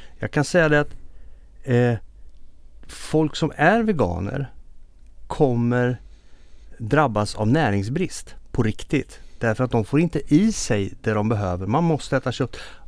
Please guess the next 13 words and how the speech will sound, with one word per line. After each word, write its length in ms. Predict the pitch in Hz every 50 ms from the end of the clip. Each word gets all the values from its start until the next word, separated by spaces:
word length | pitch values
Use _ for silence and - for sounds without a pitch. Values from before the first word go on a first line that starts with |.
| - - -
Och 100 | - 131
varför 580 | 127 127 120 135 135 127 120 120 107 - - 110
tog 240 | - - - 113 107
jag 80 | 104
upp 120 | 104 - -
det 80 | -
där? 120 | 104 98 92
Jo, 280 | 95 107 123 139 151
jag 120 | 156 151 143
såg 440 | - - - 160 151 156 147 131 -
faktiskt 360 | 131 117 - - 117 - -
ganska 460 | 123 107 101 - 123 123 117 - 117
nyligen, 560 | 117 131 139 127 113 120 143 151 135 90 -